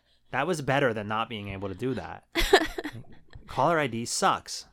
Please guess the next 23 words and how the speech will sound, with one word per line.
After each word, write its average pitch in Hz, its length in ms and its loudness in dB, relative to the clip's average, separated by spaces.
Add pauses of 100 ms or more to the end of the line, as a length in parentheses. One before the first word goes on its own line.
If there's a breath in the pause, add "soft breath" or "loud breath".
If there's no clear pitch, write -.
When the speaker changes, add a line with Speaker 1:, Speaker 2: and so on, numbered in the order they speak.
(1600 soft breath)
Speaker 1:
So, 151 240 2
cut 208 240 6
to 208 80 6
Miss 170 240 6
Connor 151 420 6
on 131 180 2
the 123 60 0
moped. 127 300 2
Uh, 120 600 -2
this 214 200 0
version 175 360 4
of 135 80 -4
Sarah 143 220 2
Connor 135 320 0
works 127 240 0
at 131 60 -2
a 117 40 -2
Big 120 200 0
Boys 127 220 0
ripoff, 135 340 -2
Bob's 113 240 -2
Big 110 180 -6
Boys. 131 320 0